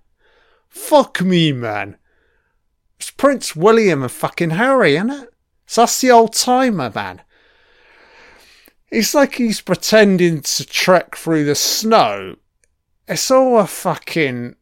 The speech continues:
oh, here we are. Is this fucking Ultravox? Oh, the wolves are moving in. Shapeshifters, aren't they? Oh, they're set. Oh my god, they got the old timer. Fucking hell, man.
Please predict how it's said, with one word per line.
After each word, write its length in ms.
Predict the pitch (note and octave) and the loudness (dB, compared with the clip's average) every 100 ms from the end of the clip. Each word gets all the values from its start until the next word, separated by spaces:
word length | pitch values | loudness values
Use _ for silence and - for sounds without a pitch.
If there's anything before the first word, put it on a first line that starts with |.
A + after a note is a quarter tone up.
| _ _ _ _ _ - | _ _ _ _ _ -8
oh, 540 | E3 D#3+ D#3 D#3 D3+ D3+ | -2 4 6 8 6 6
here 320 | D#3 D#3 D3+ | 6 6 4
we 240 | D3 C#3+ | 2 2
are. 260 | C#3 C3+ C#3 | 2 2 0
Is 100 | - | -2
this 240 | F3+ - | -6 -4
fucking 340 | F#3 F3 F#3 F3+ | -4 -2 0 4
Ultravox? 1120 | F#3+ F3+ - C#3 D#3 F3 F3+ - - - - _ - | 2 2 -2 2 6 6 4 -4 -8 -8 -10 _ -4
Oh, 400 | F3 F3+ F#3+ F#3+ | 2 6 6 6
the 80 | F3+ | 4
wolves 500 | E3+ G3 G#3 G3 - | 4 4 4 0 -2
are 60 | F3 | 0
moving 460 | F#3+ G3 E3+ F#3+ | 0 0 0 2
in. 400 | G3+ F#3 G3+ G3 - _ _ _ | 4 4 2 -2 -8 _ _ _
Shapeshifters, 960 | - - F3 - - D3+ - D3 C3 G3 | -6 2 2 0 -4 -4 -2 -4 -2 -2
aren't 160 | E3 | -2
they? 160 | C3+ C3 _ _ _ - - - _ _ _ _ _ _ _ _ _ _ _ _ - | -6 -10 _ _ _ -20 -20 -20 _ _ _ _ _ _ _ _ _ _ _ _ 2
Oh, 400 | G3+ A3+ A#3 G#3+ | 6 8 8 6
they're 120 | F#3 | 6
set. 360 | - - A#3 G3 G3 | 2 2 2 2 2
Oh 340 | G3 F#3+ F3+ | 2 2 2
my 200 | E3+ E3+ - | 0 -2 -2
god, 300 | A3+ G3+ F#3+ | 2 2 2
they 100 | E3+ | -2
got 180 | F3+ F#3 | -2 -2
the 120 | F3+ | 0
old 220 | F3 E3+ | 0 0
timer. 760 | - - G#3 G3+ F#3 D3 B2 A#2+ _ _ _ _ _ _ _ _ | -2 2 4 4 2 2 2 -2 _ _ _ _ _ _ _ _
Fucking 760 | - - F#3 E3+ - F3+ C#3+ | -16 -2 2 2 2 0 2
hell, 300 | C#3+ D3 D3 | 4 6 4
man. 420 | C#3 B2+ A#2+ A2+ | 2 0 -2 -4